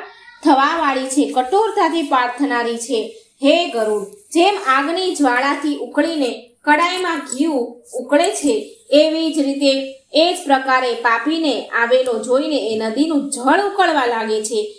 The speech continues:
અને તે નદી ચારે તરફ સોયની સમાન મુખવાળા કીડાઓથી યુક્ત છે,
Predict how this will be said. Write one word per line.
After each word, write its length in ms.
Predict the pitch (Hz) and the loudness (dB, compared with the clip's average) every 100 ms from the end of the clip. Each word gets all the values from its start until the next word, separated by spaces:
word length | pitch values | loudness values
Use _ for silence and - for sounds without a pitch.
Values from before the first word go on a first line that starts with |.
| _ - | _ -4
અને 220 | 349 392 | 0 0
તે 260 | 311 349 370 | 0 0 0
નદી 360 | 320 285 262 | 0 0 0
ચારે 360 | 254 233 277 311 | 2 2 2 0
તરફ 320 | 262 254 247 - - - - | 0 0 0 -4 -14 -16 -6
સોયની 440 | 349 370 403 415 403 | 4 4 4 0 0
સમાન 480 | 285 269 285 247 220 | 0 2 0 -2 -2
મુખવાળા 720 | 269 277 330 240 247 247 247 233 | -2 0 2 2 2 -2 -4 -4
કીડાઓથી 680 | 226 262 254 233 294 220 | 0 2 0 -2 -4 -4
યુક્ત 240 | 226 262 330 | -6 -4 -4
છે, 420 | 294 311 - | -2 -2 -2